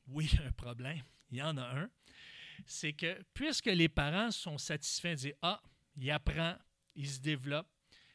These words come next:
qu'est-ce que ça produit comme réflexe ? Eh bien, on a tous des réflexes en tant que parents. Eh bien, on leur donne un peu moins d'attention parce qu'ils savent,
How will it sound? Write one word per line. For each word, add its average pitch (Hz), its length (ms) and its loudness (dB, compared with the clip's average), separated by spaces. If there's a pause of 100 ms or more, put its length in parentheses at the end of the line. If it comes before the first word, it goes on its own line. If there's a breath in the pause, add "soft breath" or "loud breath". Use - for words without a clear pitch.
(100)
qu'est-ce 185 240 0
que 196 80 -2
ça 170 200 0
produit 147 460 -4
comme 151 220 4
réflexe ? 139 680 -2
Eh 107 80 -10
bien, 107 380 -8
on 101 220 -8
a 147 80 0
tous 190 380 -6
des 127 140 -6
réflexes 113 420 -8
en 107 80 -4
tant 107 160 -8
que - 80 -14
parents. 110 340 -8 (600 loud breath)
Eh 160 140 2
bien, 190 240 0 (1900)
on 175 140 4
leur 185 220 4
donne 220 180 2
un 190 80 6
peu 180 140 2
moins 180 200 2
d'attention 147 680 4
parce - 320 -4
qu'ils 151 240 -2
savent, 180 640 0